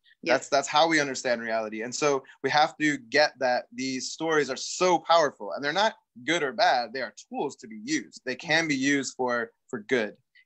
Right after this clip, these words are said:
Speaker 2: And they can also be really destructive. The stories that,
Speaker 1: Yep.
Speaker 2: you know, um,
Speaker 1: Mm-hmm.
Speaker 2: certain ideologies, um, really, really negative and destructive ideologies,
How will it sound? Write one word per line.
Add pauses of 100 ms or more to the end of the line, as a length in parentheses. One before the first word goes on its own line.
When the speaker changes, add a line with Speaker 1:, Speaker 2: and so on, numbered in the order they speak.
Speaker 2:
And
they
can
also
be
really
destructive.
The
stories
that,
Speaker 1:
Yep.
Speaker 2:
you
know, (120)
um,
Speaker 1:
Mm-hmm.
Speaker 2:
certain
ideologies, (260)
um,
really,
really
negative
and
destructive
ideologies,